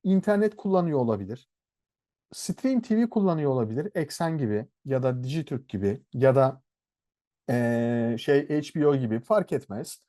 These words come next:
Bunlardan birini kullanıyor olabilir ya da olmayabilir. Sonra benle yaptığı kontratın tipi, ki kontrat aslında ilişkinin gücünü belirler.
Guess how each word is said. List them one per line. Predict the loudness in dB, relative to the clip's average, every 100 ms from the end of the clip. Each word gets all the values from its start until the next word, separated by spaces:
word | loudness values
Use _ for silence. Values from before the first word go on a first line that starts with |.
| _ _ -8
Bunlardan | -2 2 4 6 6 4
birini | 4 2 2
kullanıyor | 0 2 2 2 0 2
olabilir | 2 4 0 -2
ya | -2 0
da | 0
olmayabilir. | 0 -2 -4 -6 -6 -6 _ _ _
Sonra | 2 2 4 2
benle | 0 2
yaptığı | 2 2 0 -8
kontratın | -2 -2 0 -4 -2 -4
tipi, | -4 -4 -6 -6 _ _
ki | -10
kontrat | 0 0 4 2 2 -4 0
aslında | 0 0 -2 0 0
ilişkinin | -2 -6 -6 -4 2 2 2 -4 _ _
gücünü | -4 -4 0 2 4
belirler. | 2 2 2 0